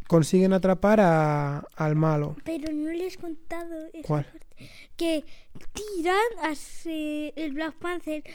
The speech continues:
Speaker 2: salta donde está el malo en el coche y le quita la rueda. Y luego mete un salto que lo flipas. Y como es un gato y todos los felinos y gatos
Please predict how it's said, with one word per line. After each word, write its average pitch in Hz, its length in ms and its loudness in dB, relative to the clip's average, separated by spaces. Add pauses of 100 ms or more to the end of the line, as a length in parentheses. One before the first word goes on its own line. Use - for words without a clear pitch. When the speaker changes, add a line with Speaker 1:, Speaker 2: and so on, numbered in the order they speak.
Speaker 2:
salta 302 560 -2
donde 285 280 -4
está 302 280 -6
el 320 60 -4
malo 339 260 -2
en 269 220 -2
el 262 240 -6
coche 370 400 -2 (320)
y 302 100 0
le 294 140 2
quita 294 260 0
la 277 200 0
rueda. 269 440 -4 (120)
Y 311 220 -2 (220)
luego 330 400 0
mete 320 500 0
un 349 180 0
salto 294 760 -2
que 269 160 -6
lo 262 180 -8
flipas. 370 840 2 (280)
Y 349 160 2
como 330 380 0 (240)
es 415 240 2
un 427 400 0 (360)
gato 440 400 6
y 359 80 2
todos 381 300 -2
los 359 240 -2
felinos 359 580 -2
y 294 100 -4
gatos 311 440 -2